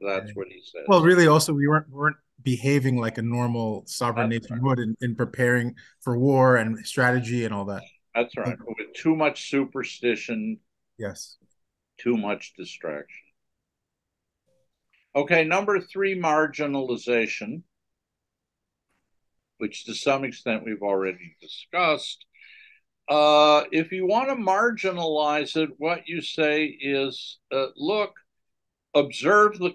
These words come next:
Speaker 1: commandments, uh, help the poor, help the sick, help the bereaved. And as far as messianism goes,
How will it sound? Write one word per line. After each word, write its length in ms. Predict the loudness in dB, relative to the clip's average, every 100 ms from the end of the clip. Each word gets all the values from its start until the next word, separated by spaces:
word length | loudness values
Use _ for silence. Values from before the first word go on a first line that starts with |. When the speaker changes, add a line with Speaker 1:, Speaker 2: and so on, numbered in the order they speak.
| -6
Speaker 1:
commandments, 1080 | -2 2 2 2 0 -2 -6 -10 -16 -18 _ _ _ _ _ _ _ -2
uh, 1300 | 0 0 0 2 0 0 0 0 -2 -2 -4 -4 -6 -8 0
help 260 | 0 0 -6
the 120 | -8 -8 -4
poor, 420 | 0 0 0 0
help 280 | 2 2 -2 _
the 100 | -12
sick, 420 | -10 -2 -2 -2 -6
help 280 | -2 -2 -4
the 220 | -6 -6 -6
bereaved. 680 | -8 -6 -6 -8 -10 -14 _ _ _ _ _ _ _ _ _
And 340 | -4 0 0 -2
as 140 | -8
far 380 | -6 -2 0 0
as 140 | -4
messianism 1000 | -4 -2 -2 -4 -6 -2 -2 -4 -4 -6
goes, 640 | -4 -4 0 -2 -4 -8 -20